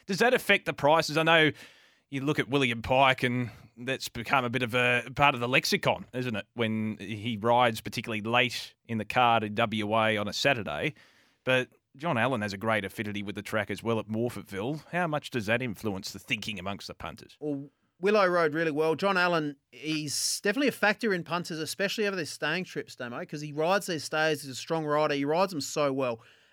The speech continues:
Speaker 2: Um, obviously, he rode Kiramara and David Eustace's horse to win, the Oaks, uh, the filly. Um, he's a very good rider, Willow as well.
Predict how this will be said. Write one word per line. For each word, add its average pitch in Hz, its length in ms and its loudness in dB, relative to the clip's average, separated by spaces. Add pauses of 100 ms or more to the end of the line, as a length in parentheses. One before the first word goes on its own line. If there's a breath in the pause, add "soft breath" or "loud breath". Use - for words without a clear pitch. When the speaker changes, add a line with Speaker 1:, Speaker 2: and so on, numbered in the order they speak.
Speaker 2:
Um, 143 460 2 (260)
obviously, 156 360 -2
he 147 40 0
rode 147 360 0
Kiramara 147 420 0
and 139 60 0
David 139 280 2
Eustace's 135 680 -6 (100)
horse 151 260 -4
to 143 100 -6
win, 156 160 -4
the 143 100 0
Oaks, - 500 -2
uh, 143 220 -4
the 131 100 -8
filly. 170 460 0 (680 soft breath)
Um, 156 380 2
he's 160 140 0
a 151 60 -2
very 185 180 6
good 165 100 2
rider, 175 320 4
Willow 175 540 4
as - 160 -4
well. 190 320 2